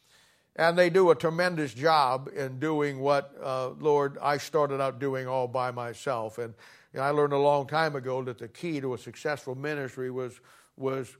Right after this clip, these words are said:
me investing in people to teach them to invest in somebody else and multiplying, uh, in any church, you know, what one person was doing. So, uh, help them learn today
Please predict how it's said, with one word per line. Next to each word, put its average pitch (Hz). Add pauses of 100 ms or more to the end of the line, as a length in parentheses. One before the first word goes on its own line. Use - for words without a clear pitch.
me 151
investing 139
in 131
people 135
to 127
teach 139
them 139
to 131
invest 127
in 127
somebody 127
else 123 (380)
and 127
multiplying, 131 (420)
uh, 127
in 139
any 139
church, 123 (380)
you 131
know, 135
what 131
one 135
person 120
was 107
doing. 90 (920)
So, 160 (240)
uh, 160
help 285
them 170
learn 160
today 143